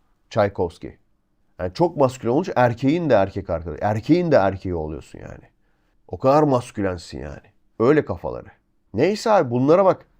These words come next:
Bak abi şöyle bir şey var işte. Bunlara kimse bir şey demedi ki. Ama o adam gelecek mesela diyecek ki sen bana kadın demek zorundasın. Sen ne diyorsun? Senin kafan mı güzel amına koyayım?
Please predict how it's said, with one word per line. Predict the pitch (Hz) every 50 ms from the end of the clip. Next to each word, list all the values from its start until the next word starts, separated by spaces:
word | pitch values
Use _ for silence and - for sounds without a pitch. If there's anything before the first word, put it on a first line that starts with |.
| _
Bak | - 139 170 -
abi | 170 180 180 156
şöyle | - - 151 151 156
bir |
şey | 147 - 180 185
var | 175
işte. | 131 - - 101 95 95
Bunlara | 104 110 127 135 147
kimse | 147 - 170 156 165 160
bir | 151
şey | 160 156 139 117 - _ _ _
demedi | 98 113 131 151 170 175 170
ki. | - 104 - _ _ _ _ _ _ _ _ _
Ama | - 98 135 170 202 214 - - _ _ _ _
o | 107 110 120 139
adam | 147 170 170 170 170
gelecek | 165 156 156 160 156 190 185
mesela | 156 151 139 - 190 196 185 - - _ - _ 120 117
diyecek | 104 127 123 135 - - -
ki | -
sen | - 160 151 156 -
bana | 156 170 165
kadın | - 147 143 151 165 160
demek | 156 143 123 -
zorundasın. | - 95 92 82 82 - -
Sen | - 120 120 113
ne | 110 131
diyorsun? | 147 143 110 92 85
Senin | 82 95 101
kafan | - 90 - - -
mı | 143 139 113
güzel | 92 80 85 78
amına | 76 - - - -
koyayım? | - - - - _